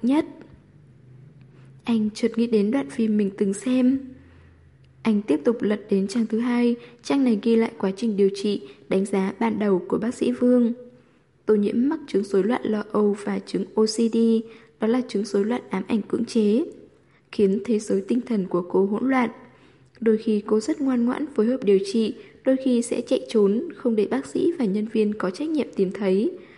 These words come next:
Họ thấy cô thường xuyên làm như vậy nên đành canh chừng cô chặt chẽ. Thời gian hoạt động tự do hàng ngày của cô không vượt quá nửa tiếng đồng hồ. Bác sĩ Vương còn nhắc đến việc Tô Nhiễm bài xích nghiêm trọng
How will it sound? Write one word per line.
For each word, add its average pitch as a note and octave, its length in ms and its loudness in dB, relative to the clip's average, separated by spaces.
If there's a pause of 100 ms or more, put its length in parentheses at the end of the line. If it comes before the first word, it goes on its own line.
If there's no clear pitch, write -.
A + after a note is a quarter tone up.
(180)
Họ - 240 -4
thấy F#3+ 240 4
cô A3+ 140 4
thường A3 200 2
xuyên A3 400 0 (340)
làm G#3 220 -2
như A3 180 2
vậy A#3 280 4 (260)
nên C4 260 2
đành G3+ 160 2
canh A3 240 2
chừng G#3 200 0
cô G#3+ 160 0
chặt G#3+ 240 -4
chẽ. D4 320 -2 (440)
Thời B3 120 4
gian C4 160 2
hoạt A#3+ 160 0
động G#3+ 200 0
tự - 160 0
do A#3 120 0
hàng G#3 220 0
ngày F#3+ 120 0
của F#3+ 260 -2
cô A#3+ 320 4 (220)
không A3+ 220 0
vượt G#3+ 220 2
quá F#3+ 200 -4
nửa B3 240 2 (120)
tiếng G3 160 0
đồng B3 180 0
hồ. G3 400 6 (1400)
Bác B3 140 0
sĩ B3 140 -2
Vương A3+ 300 2
còn G3 220 0
nhắc B3+ 180 -4
đến G#3 160 2
việc B3+ 260 0
Tô A3 100 4
Nhiễm A#3 320 0
bài A3 140 0
xích D#4+ 220 0
nghiêm A#3+ 200 2
trọng A#3+ 180 -4